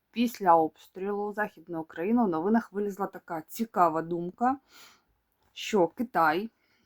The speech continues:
коригує удари Р Ф по Україні, надає знімки, там, дані. Давайте перевіримо.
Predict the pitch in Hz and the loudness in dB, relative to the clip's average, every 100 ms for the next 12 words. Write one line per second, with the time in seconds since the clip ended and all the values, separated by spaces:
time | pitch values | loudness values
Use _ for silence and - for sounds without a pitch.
0 | _ _ _ _ _ _ _ _ _ _ | _ _ _ _ _ _ _ _ _ _
1 | _ _ _ _ _ - 226 247 247 185 | _ _ _ _ _ 4 6 8 6 2
2 | 190 175 160 - - 202 165 170 156 139 | 0 0 -4 -12 -16 -14 -8 -6 -6 -8
3 | - - 165 226 233 190 185 190 180 165 | -14 -8 -2 -2 -4 -6 -6 -6 -10 -10
4 | 139 127 120 _ _ 175 165 175 226 208 | -12 -18 -20 _ _ -14 -4 0 2 2
5 | 131 - - - 208 240 247 226 180 - | 0 -4 -16 -12 0 2 2 0 -8 -4
6 | 165 151 165 180 160 147 151 _ _ _ | -4 -2 2 2 2 -6 -14 _ _ _
7 | _ _ _ _ _ _ _ - - _ | _ _ _ _ _ _ _ -20 -20 _
8 | - 233 262 311 294 214 156 139 127 | -6 -2 -2 0 0 0 -4 -8 -20